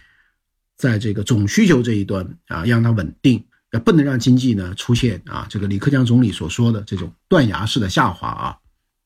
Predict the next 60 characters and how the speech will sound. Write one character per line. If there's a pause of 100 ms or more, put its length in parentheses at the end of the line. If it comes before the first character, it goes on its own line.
(240)
那
么
但
是
呢， (320)
并
不
是
说 (260)
要
回
到
啊
大
水
漫
灌、
完
全
是
刺
激
经
济
的
那
个
旧
路
上。 (880)
那
么
有
些
呢，
加
快
过
剩
产
能
的
出
清
啊， (140)
优
胜
劣
汰， (320)
用
市
场
化 (140)
和
法
治
化
的
方
法